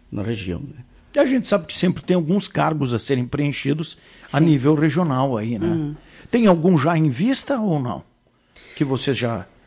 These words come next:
Speaker 2: ficaram sabendo?
Speaker 3: Na verdade, assim, a, a nível regional, a gente sabe que ex-, existe, ah, uma coordenação dos Correios em Passo Fundo,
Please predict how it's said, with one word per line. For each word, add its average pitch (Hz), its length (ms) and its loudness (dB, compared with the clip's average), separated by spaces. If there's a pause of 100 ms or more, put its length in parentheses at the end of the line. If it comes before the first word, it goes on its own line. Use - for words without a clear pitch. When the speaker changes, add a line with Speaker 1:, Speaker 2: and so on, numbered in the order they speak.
(200)
Speaker 2:
ficaram 127 400 -4
sabendo? 127 420 -6 (220)
Speaker 3:
Na 226 160 0
verdade, 233 400 0
assim, 226 340 -2
a, 202 260 0
a - 20 4
nível 247 320 2
regional, 220 600 0
a 233 100 0
gente 214 220 -4
sabe 196 320 -2
que 196 380 -6
ex-, 190 400 -4
existe, 185 920 -4
ah, 175 380 -4
uma 180 160 -2
coordenação 175 720 0
dos 170 160 -6
Correios 175 480 -2
em 180 100 2
Passo 185 320 -8
Fundo, 196 560 0